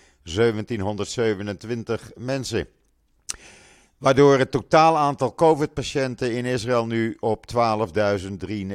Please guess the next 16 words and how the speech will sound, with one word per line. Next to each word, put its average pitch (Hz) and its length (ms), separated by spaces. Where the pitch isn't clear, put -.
driehonderdtweeënnegentig 98 1600
staat. 85 420
Daarvan 113 320
liggen 113 240
er 107 80
honderdzesenveertig 107 920
ernstig 95 460
ziek - 240
in 92 100
de 90 100
ziekenhuizen, 107 800
zesendertig 107 640
van 104 140
hen 98 280
in 98 160
kritieke 92 760